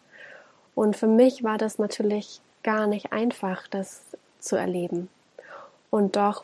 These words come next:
war es so, dass es mir wichtiger war, dass meine Kinder erleben können, dass Familie mehr bedeuten kann als Mutter, Vater, Kind.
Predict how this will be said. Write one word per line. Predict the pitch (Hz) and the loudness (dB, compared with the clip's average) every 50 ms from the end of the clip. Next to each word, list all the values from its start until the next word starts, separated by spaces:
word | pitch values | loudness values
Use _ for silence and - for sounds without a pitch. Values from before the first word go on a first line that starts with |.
| - - | -8 -4
war | 202 202 196 196 196 196 | -2 0 0 0 0 -2
es | 196 - | -4 -2
so, | - 202 196 196 | -2 -2 -2 0
dass | 196 190 - - | -2 -4 -4 -4
es | 214 208 - - - | -6 -6 -6 -6 -4
mir | - 202 196 196 196 190 185 185 | 0 0 2 2 2 0 0 2
wichtiger | 233 285 - - - 202 196 - 196 196 196 190 | 2 0 0 0 -2 -2 -2 -2 -2 -4 -4 -4
war, | 190 185 190 208 240 | -4 -4 -4 -4 -6
dass | 247 226 214 - - | -6 -6 -6 -4 -2
meine | 202 190 185 185 185 | -2 -2 -2 -2 -6
Kinder | 185 - - 254 269 277 269 269 269 269 285 _ _ _ _ _ _ _ _ _ _ _ _ _ _ - | -8 -6 -2 0 2 2 2 0 0 -4 -8 _ _ _ _ _ _ _ _ _ _ _ _ _ _ -4
erleben | - 214 202 202 208 208 214 220 240 240 240 | 0 2 4 6 6 6 6 6 4 0 -2
können, | - - 233 226 226 226 233 226 226 226 240 247 _ _ _ _ _ _ _ _ _ _ _ _ _ _ _ _ - | -2 -2 -2 0 0 2 0 0 -2 -2 -4 -8 _ _ _ _ _ _ _ _ _ _ _ _ _ _ _ _ -4
dass | - 208 202 202 202 - - - - | 0 0 2 0 0 -2 -8 -12 -12
Familie | - - - 208 202 202 202 208 214 220 220 220 220 214 214 214 208 208 208 202 202 208 - _ _ _ _ | -12 -8 -4 0 0 2 2 2 2 2 4 4 4 2 2 2 2 0 0 -2 -2 -4 -8 _ _ _ _
mehr | - 220 208 208 220 220 226 226 | -4 0 0 2 2 2 0 -2
bedeuten | 226 - 214 - - 202 196 196 196 196 - - 208 185 | -4 -4 -4 -2 -2 -2 0 0 -2 -4 -4 -6 -8 -6
kann | - - 208 202 202 196 202 | -4 -2 0 2 2 2 0
als | - - 208 202 190 - - - - - - - _ _ _ - | 0 -2 -4 -4 -6 -8 -12 -16 -18 -20 -20 -20 _ _ _ -2
Mutter, | 214 196 - - 202 190 | -2 -2 -2 -4 -6 -6
Vater, | - - - 185 185 - - 208 | -6 -8 -10 -10 -8 -8 -10 -10
Kind. | - - - 196 196 196 196 - | -10 -10 -8 -8 -6 -6 -8 -10